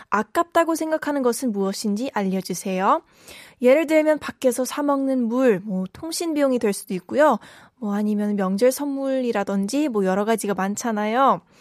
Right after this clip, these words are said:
For example, it could be bottled water that you buy outside, telecommunication costs, or maybe holiday gifts. For me, I think it's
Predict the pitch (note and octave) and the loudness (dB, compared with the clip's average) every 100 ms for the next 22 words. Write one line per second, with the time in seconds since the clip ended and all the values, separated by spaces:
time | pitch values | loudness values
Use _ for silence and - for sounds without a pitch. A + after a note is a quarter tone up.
0 | - - - D4+ C#4+ D4+ D4+ E4 C#4+ C#4 | -20 -20 -2 2 4 4 2 4 4 2
1 | A#3+ C4 C#4 B3 A#3 A#3+ A3 A3+ B3 B3+ | -2 0 2 2 4 4 2 4 4 4
2 | B3 A3+ A3+ A3+ A3 G3 - - - D4+ | 2 0 0 0 2 0 -2 -2 2 4
3 | D#4 D#4 D4+ - C#4 C#4 B3+ B3 A#3 A#3 | 4 2 0 -8 -4 -2 0 0 0 0
4 | C4 - A3 - D4 F4+ - - - - | -4 -4 -6 -2 0 0 -2 -10 -14 -8
5 | - D4 D4 C4+ C4+ A3+ C#4 C#4 C#4+ C#4 | 0 2 4 2 2 -2 0 2 2 -2
6 | - B3+ A#3+ - - - - - _ C4+ | -2 0 0 -2 -12 -14 -20 -20 _ 0
7 | B3 A3+ C4+ D#4+ D#4+ _ _ - B3 - | 2 2 0 -2 -8 _ _ -6 -6 -6
8 | D#4+ D#4+ E4+ - | -6 -4 -4 -4